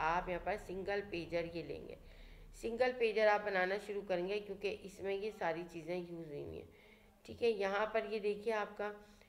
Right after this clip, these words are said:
इस तरह की book आप बनाएंगे ये, और यहाँ पर ये इस तरह से आप यहाँ कोई design देंगे, ठीक है ना। यहाँ पर आप ये रखेंगे, सब चीज़ें आपको आती हैं, सारी चीज़ें आपको,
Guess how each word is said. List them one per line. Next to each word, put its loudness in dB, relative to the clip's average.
इस -6
तरह 2
की -2
book -4
आप 4
बनाएंगे 2
ये, -2
और 2
यहाँ 2
पर 4
ये 0
इस -6
तरह 0
से -2
आप 4
यहाँ 0
कोई -2
design 0
देंगे, 0
ठीक -8
है -2
ना। -4
यहाँ 2
पर 2
आप 4
ये 0
रखेंगे, -4
सब -2
चीज़ें -4
आपको 0
आती 2
हैं, 2
सारी 2
चीज़ें -6
आपको, -2